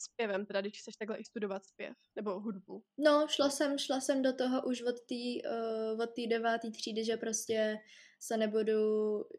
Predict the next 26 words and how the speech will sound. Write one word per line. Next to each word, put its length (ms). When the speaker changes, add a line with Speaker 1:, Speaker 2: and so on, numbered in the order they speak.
Speaker 2:
živit 280
ničím 300
jiným 480
než, 500
než 180
hudbou 480
a 240
zpěvem. 580
Speaker 1:
Mhm. 240
A 100
třeba 220
teďka 320
už 100
ti 120
nějaký 280
ty 80
klipy 260
vydělaly 420
něco? 360
Nebo 160
spíš 300
si 60
jako 200
musela 400
zaplatit 500
za 80